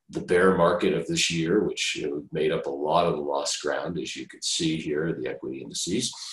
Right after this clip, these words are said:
Bonds also sold off and yields went higher, getting closer to that all-important,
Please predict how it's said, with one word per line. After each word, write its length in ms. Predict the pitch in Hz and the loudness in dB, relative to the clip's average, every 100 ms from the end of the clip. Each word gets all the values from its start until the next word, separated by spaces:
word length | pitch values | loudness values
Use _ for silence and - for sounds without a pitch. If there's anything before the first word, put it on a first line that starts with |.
| - - - | -14 -16 -14
Bonds 440 | 85 95 127 147 - - | 4 6 8 8 4 8
also 360 | 117 127 127 | 10 10 8
sold 360 | 113 - 98 90 | 6 8 8 8
off 300 | 76 78 87 | 4 2 0
and 180 | 80 80 | -2 2
yields 300 | 104 95 87 | 2 2 0
went 160 | 80 | -2
higher, 360 | - 87 82 - | 0 2 2 2
getting 160 | 73 76 | -2 -2
closer 380 | 90 85 - | -2 -2 0
to 60 | 80 | 0
that 280 | 76 73 - | 2 0 0
all-important, 800 | 85 85 82 - 90 76 73 | 2 2 2 0 0 0 -2